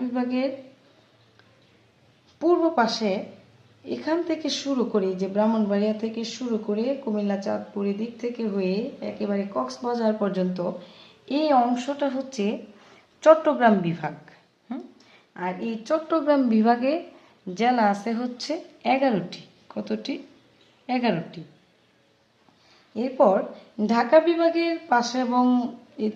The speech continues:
পাশে চট্টগ্রাম, এর পাশে হচ্ছে খুলনা, মধ্যে হচ্ছে বরিশাল বিভাগ। হুম, এই অংশটা হচ্ছে বরিশাল বিভাগ। এই বরিশাল বিভাগে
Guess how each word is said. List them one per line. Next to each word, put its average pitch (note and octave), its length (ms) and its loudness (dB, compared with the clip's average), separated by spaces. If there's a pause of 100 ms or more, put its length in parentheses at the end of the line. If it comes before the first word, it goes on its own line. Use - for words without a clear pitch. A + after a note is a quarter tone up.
পাশে B3 240 -2 (120)
চট্টগ্রাম, A#3+ 640 0
এর B3 120 0
পাশে G#3+ 200 -2
হচ্ছে A3 180 -6 (120)
খুলনা, A3+ 300 2 (160)
মধ্যে B3 260 0
হচ্ছে G#3+ 180 -2 (140)
বরিশাল B3 400 -2 (120)
বিভাগ। D#3 240 -6 (760)
হুম, C4+ 200 -4 (1400)
এই B3 100 -4 (100)
অংশটা C#4+ 440 0
হচ্ছে D4 300 -4 (380)
বরিশাল C4+ 460 2
বিভাগ। F#3 200 -4 (800)
এই A3 100 2 (120)
বরিশাল E4 400 6 (140)
বিভাগে C4 440 4